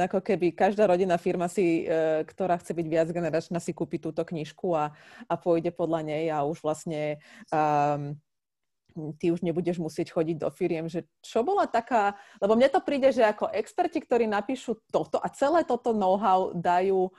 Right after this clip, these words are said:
von, tak je to také až, e, neviem, ohrozujúce, alebo také,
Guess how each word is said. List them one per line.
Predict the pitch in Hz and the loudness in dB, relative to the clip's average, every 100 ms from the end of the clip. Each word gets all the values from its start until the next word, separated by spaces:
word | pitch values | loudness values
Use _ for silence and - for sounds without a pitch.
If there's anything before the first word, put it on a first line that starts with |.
| - - - | -20 -18 -10
von, | 170 160 - 240 370 - | -2 0 2 2 2 0
tak | 240 202 | 0 2
je | 190 | 0
to | 214 | 0
také | 208 180 - 190 | -2 -4 0 0
až, | 170 165 - - - | 0 -2 -4 -16 -8
e, | 175 160 160 160 _ _ _ - | -4 -2 -2 -4 _ _ _ -10
neviem, | 180 330 202 185 - | -6 -2 -2 -2 0
ohrozujúce, | 208 285 302 202 175 - | 0 2 0 2 2 2
alebo | 160 165 175 170 | 2 2 2 2
také, | 165 175 262 196 175 | 0 -2 0 2 2